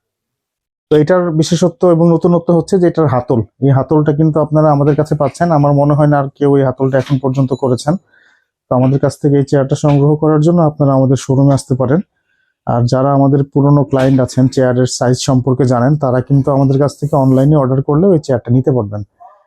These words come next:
আর এটা কিন্তু পুরোটাই ঘুরে, একশো আশি ডিগ্রি অ্যাঙ্গেলে ঘুরবে। তো বিউটি এক্সপার্ট যখন কাজ করবেন, তার কিন্তু আহ, ক্লায়েন্টকে ঘোরানোর জন্য, ক্লায়েন্টের এক পাশ থেকে অন্য পাশে কাজ করার জন্য তার নিজের মুভ করতে হবে না, এই চেয়ারটিকেই সম্পূর্ণভাবে ঘোরানো যাবে।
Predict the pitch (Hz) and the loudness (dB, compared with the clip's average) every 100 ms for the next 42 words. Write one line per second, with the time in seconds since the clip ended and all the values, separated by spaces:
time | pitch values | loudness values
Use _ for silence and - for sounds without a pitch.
0 | _ - 131 139 143 147 151 147 139 131 | _ -4 0 2 2 2 0 0 0 0
1 | 123 113 117 - 123 139 131 131 127 123 | 2 0 -2 -4 -2 0 2 2 2 2
2 | 120 - 107 104 95 _ 127 117 131 135 | 0 0 -4 -6 -14 _ -2 0 0 -2
3 | - 160 143 135 143 139 135 - 131 151 | -2 -2 0 0 -2 -4 -4 -2 -2 -2
4 | 147 127 135 127 151 185 _ _ _ _ | -2 -2 0 0 0 -4 _ _ _ _
5 | - 120 117 117 117 _ _ - 127 135 | -4 -2 -2 -4 -8 _ _ -4 0 0
6 | 127 - - 151 156 143 131 135 147 135 | 0 -6 -2 0 0 -2 0 2 2 2
7 | 135 131 151 147 135 131 131 131 - 147 | 2 2 0 0 0 2 2 0 -2 -4
8 | - 139 135 139 131 131 139 139 - 139 | -2 -2 0 0 0 -2 -4 -4 -2 -2
9 | 135 143 190 175 139 135 135 139 139 127 | 2 2 2 0 0 2 2 2 2 0
10 | - 127 - 123 123 196 - _ _ _ | -2 -6 -2 0 0 -2 -4 _ _ _
11 | 139 135 147 127 - 139 170 170 147 131 | -4 -2 0 0 -2 0 0 0 0 2
12 | 139 135 127 147 135 120 123 117 107 | 2 2 2 0 2 2 2 0 -2